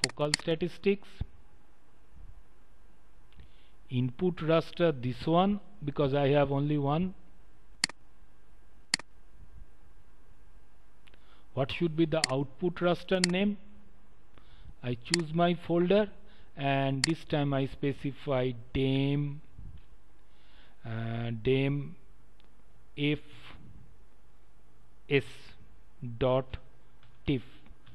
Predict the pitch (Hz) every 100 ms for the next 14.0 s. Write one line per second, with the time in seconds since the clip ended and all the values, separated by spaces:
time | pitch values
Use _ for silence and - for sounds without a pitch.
0 | - 135 135 - 143 127 - 147 165 -
1 | - - - - - 117 139 165 175 165
2 | - 143 143 131 - 131 120 120 - 120
3 | - - - - - - - - - -
4 | - - - - - - - - - -
5 | - - - - - - - - - -
6 | - - - - - - - - - -
7 | - - - 135 139 139 139 131 135 135
8 | 113 117 127 156 190 196 190 - - -
9 | - - - - - - 170 165 180 180
10 | - 180 175 160 165 170 196 - - -
11 | - - - - - - - - - -
12 | - 120 147 156 - 175 165 - - 165
13 | 175 180 - 190 170 156 160 165 185 196